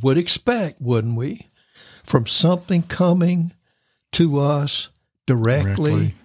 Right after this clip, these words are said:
Speaker 1: from
Speaker 2: yeah.
Speaker 1: the throne room of heaven. Wouldn't,
Speaker 2: Wow.
Speaker 1: wouldn't you expect
Speaker 2: <laughs>
Speaker 1: it to be something
Speaker 2: Absolutely.
Speaker 1: honorable and respectful?
Speaker 2: Yeah, you know
Speaker 1: Lord,
Speaker 2: that's true.
Speaker 1: Lord.
Speaker 2: <laughs> Yeah.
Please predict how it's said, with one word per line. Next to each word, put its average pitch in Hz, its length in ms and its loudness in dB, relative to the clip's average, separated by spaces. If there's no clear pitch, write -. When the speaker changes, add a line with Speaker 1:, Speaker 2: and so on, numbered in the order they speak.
Speaker 1:
from 110 140 0
Speaker 2:
yeah. 101 60 2
Speaker 1:
the 101 80 -2
throne 135 560 0
room 131 320 2
of 123 140 2
heaven. 117 640 -6
Wouldn't, 107 280 0
Speaker 2:
Wow. 92 160 -2
Speaker 1:
wouldn't 123 260 2
you 151 120 4
expect 147 720 0
Speaker 2:
<laughs> 127 40 -2
Speaker 1:
it 120 140 -12
to 113 60 -2
be 107 240 -2
something 104 500 0
Speaker 2:
Absolutely. 104 600 0
Speaker 1:
honorable 101 640 0
and 101 180 -4
respectful? 110 960 -6
Speaker 2:
Yeah, 107 260 -4
you 113 200 0
know 117 180 4
Speaker 1:
Lord, 113 120 2
Speaker 2:
that's 101 200 0
true. 104 400 2
Speaker 1:
Lord. 95 60 -2
Speaker 2:
<laughs> 104 200 0
Yeah. 120 280 -2